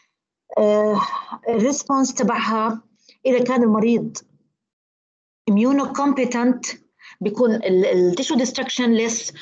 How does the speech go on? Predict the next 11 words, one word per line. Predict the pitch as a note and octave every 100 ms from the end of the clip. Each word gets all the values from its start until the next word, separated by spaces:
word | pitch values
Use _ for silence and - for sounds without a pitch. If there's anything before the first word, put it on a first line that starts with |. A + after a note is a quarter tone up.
| - -
وبيكون | F3 G3 B3+
بيجينا | A3+ A3+ A#3+ A3+
granulomatous | G#3 G3+ G3 G3+ C#4 D4+ B3
inflammation | B3 G3+ A3 A3 G#3+
بيحاول | A3 G3+ - B3+ B3+ A#3+
إنه | A3
يسيطر | A3 A3 B3+ A#3+ A#3+ A3+
على | F#3+ G3+
وجود | G3+ G3+ A3+ G#3+
المايكرو | G3+ G#3+ G#3 G#3+
أورجانيزمز. | G#3 F#3 F#3 D#3+ D#3+ D#3 -